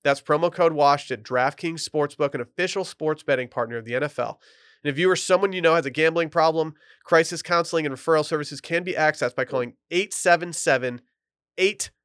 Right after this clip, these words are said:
hope N Y. Or you can text Hope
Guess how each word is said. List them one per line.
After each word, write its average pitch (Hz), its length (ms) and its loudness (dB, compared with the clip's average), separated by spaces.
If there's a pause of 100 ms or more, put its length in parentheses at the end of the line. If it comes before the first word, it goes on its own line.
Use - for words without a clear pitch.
(180)
hope 190 360 2 (140)
N 170 240 2
Y. 151 420 4 (380)
Or 180 140 2
you 180 100 0
can 151 120 -10
text - 380 -2 (160)
Hope 190 240 4